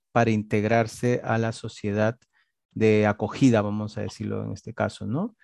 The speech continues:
Díganme ustedes, eh, o cómo me pueden comentar sobre esta realidad, de repente alguna cosa que, de rep-, no, obviamente no estaré mencionando, pero ustedes pueden profundizar de esta situación. ¿Qué me pueden comentar ustedes?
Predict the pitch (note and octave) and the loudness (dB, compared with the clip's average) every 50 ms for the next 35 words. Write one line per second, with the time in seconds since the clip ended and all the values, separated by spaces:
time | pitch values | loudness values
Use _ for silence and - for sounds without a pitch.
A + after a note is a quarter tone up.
0 | _ _ _ _ _ - E3 F3+ F#3 E3+ D3 C3+ - - - D3 D3 D3 D3+ D3+ | _ _ _ _ _ 2 2 4 4 4 2 0 -2 0 4 6 6 6 6 4
1 | D3 - - - - B2+ B2 A#2 A2+ G#2+ - - C3+ C#3 C#3 C3 B2+ - C#3+ C3+ | 2 -2 -8 -10 -4 -2 0 0 0 -2 -4 -2 -2 0 0 0 -2 -2 -2 -2
2 | C3 B2+ - C3 A#2+ A2 G#2+ G#2 G#2+ - C3 B2+ B2 C3+ B2+ - - - G#2+ G#2 | -2 -2 -2 -2 -2 0 -2 -2 0 2 4 4 4 2 0 -6 -6 -4 -4 -2
3 | A2 A2 - _ - B2 A#2 A2 G#2 G#2 A2 A#2+ B2+ B2+ B2+ B2 A2+ G#2+ G#2 G#2 | -2 -2 -2 _ -2 0 0 2 0 2 4 4 6 6 6 6 4 2 0 -2
4 | - A#2+ A2+ G#2+ - - A#2+ A#2 A#2 A#2 A2+ A2+ A2 G#2 G#2 A2 G#2+ A#2 A#2 A#2 | -2 -4 -4 -4 0 2 4 6 6 6 6 6 4 2 0 0 0 -2 -2 -2
5 | A2+ - A#2+ - - B2+ B2 - A2+ A2 G#2+ G#2+ - - - A#2 A2+ A2 A2+ A2+ | -2 -4 -6 -4 -4 -4 -2 2 2 4 4 2 0 -4 -8 -10 -10 -8 -6 -4
6 | A2+ A#2 A#2 A#2+ - - B2 A#2+ A#2+ A#2 A#2 B2+ B2 B2+ B2+ A#2+ - A#2+ A#2 A#2 | -2 -2 -2 -2 0 2 2 2 2 2 0 2 2 2 2 2 2 0 0 0
7 | A#2+ A#2+ A#2 - - B2 A#2 A#2+ B2 B2 B2 A#2+ - - A#2 B2+ C3+ C#3 C#3+ C#3+ | -2 -4 -4 -4 -2 0 0 2 2 0 0 -2 -4 -2 0 2 2 2 2 0
8 | C#3 - A#2+ A2+ G#2 - - A#2+ A2+ - - A#2+ A#2 A#2 A2+ - A#2+ - - - | -2 -4 -6 -10 -10 -8 -6 -6 -6 -6 -4 -4 -2 -2 -2 -6 -8 -10 -8 -6
9 | A2+ G#2+ G#2+ - - C3 C3+ D3 E3 - _ _ _ - B2+ B2 A#2+ - C3 A#2+ | -6 -6 -4 -2 2 2 2 2 0 -4 _ _ _ -2 0 0 0 0 -4 -6
10 | - - - A#2 G#2+ - - A#2 A2 G#2 - C3+ C3+ B2+ B2+ C3+ B2+ A#2+ A2+ - | -6 -6 -6 -6 -6 -4 -4 -4 -4 -2 0 0 0 0 0 0 0 0 0 -2
11 | A2+ G#2 G2+ G2 F#2+ - - F#2+ F#2+ G2 F#2+ - - - G2+ G2 G2 A2 - - | -2 -2 -2 -4 -6 -6 -6 -6 -6 -8 -10 -16 -14 -14 -12 -12 -12 -14 -16 -20
12 | - - | -20 -20